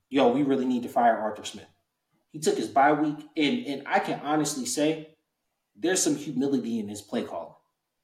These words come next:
He is really like, "I'm going Jimmy and Joe's over X's and O's. I am going to get my playmakers involved." Yes, it was a blown coverage to Pitts, but, like, I'm dialing up something for Pitts,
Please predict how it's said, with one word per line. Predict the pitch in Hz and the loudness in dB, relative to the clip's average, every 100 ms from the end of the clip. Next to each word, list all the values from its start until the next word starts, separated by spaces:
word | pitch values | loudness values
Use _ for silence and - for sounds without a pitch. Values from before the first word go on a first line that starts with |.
| _ _ _ _ _ _ _ _ | _ _ _ _ _ _ _ _
He | _ 185 | _ 0
is | 190 - | 0 2
really | 127 165 143 | 4 4 4
like, | 127 113 - - - _ _ _ _ _ _ _ _ - | 4 2 2 -10 -20 _ _ _ _ _ _ _ _ -2
"I'm | 131 160 147 | 2 2 4
going | 151 147 139 | 4 4 2
Jimmy | 123 143 151 135 | 0 2 2 2
and | 120 | 0
Joe's | 131 135 127 123 | 2 2 2 0
over | 123 | -2
X's | 123 127 - 117 | -4 -4 -4 -4
and | 107 | -8
O's. | 101 92 - _ _ _ _ | -10 -14 -16 _ _ _ _
I | 139 147 | 0 2
am | 160 131 | 2 2
going | 139 139 135 | 2 2 2
to | - | -4
get | - 143 143 - | 0 2 2 0
my | 113 | -8
playmakers | 95 - 156 151 151 147 147 135 - | -8 0 2 4 4 2 0 0 -4
involved." | 113 101 127 - - - _ _ | -10 -4 -2 -2 -8 -18 _ _
Yes, | 170 233 | 4 6
it | 180 | 6
was | 147 | 0
a | - | -2
blown | 117 143 143 | 0 2 2
coverage | - 165 165 165 | 4 2 2 0
to | 165 | -2
Pitts, | 208 196 - - - _ - | 2 2 0 -10 -20 _ -2
but, | 156 | 2
like, | 147 123 - - - | 4 2 0 -10 -4
I'm | 156 147 120 | 0 2 0
dialing | 135 131 139 131 120 | 2 6 6 4 -2
up | 123 | -2
something | - 131 101 | -6 -8 -14
for | 101 104 | -18 -20
Pitts, | - - - - - | -18 -18 -16 -18 -20